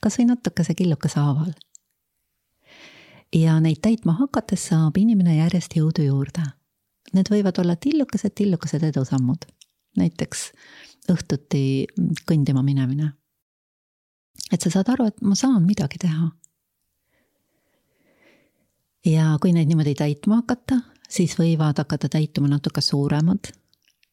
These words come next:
äh, soovid. Ja mingil hetkel sa taipad, et, äh, iga soovi täitmisega kasvab kohe uus asemele. Ehk see tasand oma loomult on täitumatu. Ja tekib omakorda frustratsioon,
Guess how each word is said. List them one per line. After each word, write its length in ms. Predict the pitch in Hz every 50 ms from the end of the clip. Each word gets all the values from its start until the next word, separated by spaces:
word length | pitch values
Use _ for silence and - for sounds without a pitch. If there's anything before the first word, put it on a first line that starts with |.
| _ - -
äh, 140 | 175 170 165
soovid. 540 | 165 - 185 180 185 185 180 175 175 - - - _ _ _ _ _ _ _ _ _ _ _ _ _ _ _ _ _ _ _ _ _ _ _ _ _ _ _ _ _ _ _ -
Ja 80 | - 160
mingil 240 | 170 214 226 214 180
hetkel 260 | - 240 - - 185 -
sa 80 | -
taipad, 460 | 156 - 254 285 262 - - 180 170 -
et, 360 | 160 - _ _ _ - 175
äh, 240 | 160 151 151 147 - _ _ _ _ _ _ _ _ _ _ _ _ _ _ _ - -
iga 200 | 214 - 240 185
soovi 280 | - 208 208 202 170
täitmisega 600 | - 196 254 269 - - 202 190 - 165 - 170
kasvab 340 | 160 - 233 - - 202 - -
kohe 160 | 202 175 180
uus 240 | 175 180 175 - -
asemele. 540 | 143 - - 139 135 165 151 - 165 165 156 - _ _ _ -
Ehk 160 | 175 160 -
see 140 | - - 214
tasand 420 | 208 226 226 - - 190 165 151
oma 460 | - 160 160 160 156 156 147 147 - - _ _ _ -
loomult 480 | - 185 226 254 247 190 139 135 - -
on 140 | 151 139 135
täitumatu. 800 | - 170 156 139 - - - 151 151 156 - _ - - 185 160 - _ _ _ _ _ _ _ _ _ _ _ _ _ _ _ _ _ _ - - _ _ _ _ _ _ _ _
Ja 80 | - 185
tekib 260 | - 226 220 226 -
omakorda 500 | 220 202 170 143 135 - 156 139 - 143
frustratsioon, 840 | 135 - - 147 139 - - 156 143 - - - 165 156 151 156 151